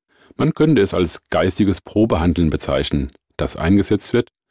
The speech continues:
um positiv auf das Unterbewusstsein einzuwirken und sogar negative Programme zu löschen. Viele erfolgreiche Menschen wie Schauspieler, Fernsehstars,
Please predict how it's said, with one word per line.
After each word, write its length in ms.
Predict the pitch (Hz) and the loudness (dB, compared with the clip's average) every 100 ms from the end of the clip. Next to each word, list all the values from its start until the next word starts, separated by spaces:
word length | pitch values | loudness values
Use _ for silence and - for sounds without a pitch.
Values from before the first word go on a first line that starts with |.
| _ _ - | _ _ -4
um 220 | 107 87 - | -2 -2 -4
positiv 720 | 107 110 135 - 147 156 - | 0 2 2 2 0 0 -4
auf 160 | 87 | -4
das 200 | - 82 | -2 -2
Unterbewusstsein 760 | 135 156 147 95 92 - 90 - | 0 0 2 0 0 0 -4 -2
einzuwirken 640 | 85 - 85 76 - 69 _ _ _ _ _ _ - | 0 0 0 0 0 -4 _ _ _ _ _ _ -2
und 180 | 110 92 | 0 2
sogar 440 | 90 85 80 92 82 | 0 0 -2 -2 0
negative 640 | 107 131 120 - 117 107 | 0 2 -2 0 0 -2
Programme 480 | - 104 - 190 196 | -4 -4 0 2 2
zu 120 | - | 0
löschen. 360 | 73 - - - _ _ _ _ _ _ _ _ _ _ _ | -2 -4 -8 -12 _ _ _ _ _ _ _ _ _ _ _
Viele 340 | _ - 104 95 | _ -2 2 2
erfolgreiche 640 | 92 101 107 - 90 92 | 0 0 -2 -2 -2 0
Menschen 360 | 85 98 - 82 | 2 2 2 0
wie 220 | 82 71 | 0 -4
Schauspieler, 720 | - 67 82 - 90 82 73 | -8 -4 -2 -2 -2 -2 -4
Fernsehstars, 920 | 71 80 90 87 78 73 73 80 - | -4 -2 -2 -2 -4 -8 -8 -10 -12